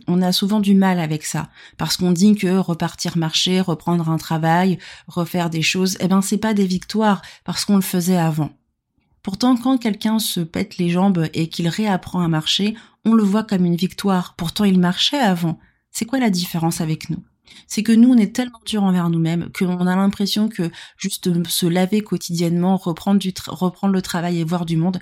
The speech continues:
sont des choses tellement banales qu'elles ne méritent pas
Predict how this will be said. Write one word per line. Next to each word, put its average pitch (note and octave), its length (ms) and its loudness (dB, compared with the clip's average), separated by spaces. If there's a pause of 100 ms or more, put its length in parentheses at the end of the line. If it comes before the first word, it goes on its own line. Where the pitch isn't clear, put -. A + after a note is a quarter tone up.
(280)
sont - 160 -2
des F#3 120 2
choses F3 240 -4
tellement G3 300 2
banales E3+ 440 -2 (240)
qu'elles F#3+ 180 -2
ne F#3 80 6
méritent G3+ 480 2
pas D#3 200 -6